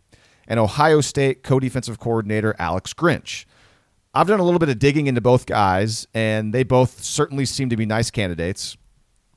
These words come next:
I've also got a couple other names of coaches that may be pretty good defensive coordinators at Oklahoma.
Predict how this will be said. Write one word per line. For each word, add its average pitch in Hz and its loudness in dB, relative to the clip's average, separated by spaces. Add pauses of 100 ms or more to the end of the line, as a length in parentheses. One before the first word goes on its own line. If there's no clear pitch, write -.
(220)
I've 139 2
also 196 2
got 175 6
a - 0
couple 151 2
other 123 2
names 127 -2
of 117 -6
coaches 131 -4 (580)
that 139 2
may 139 2
be 185 -2
pretty 175 -2
good 170 0
defensive 160 -6
coordinators 165 -2
at 139 2
Oklahoma. 147 2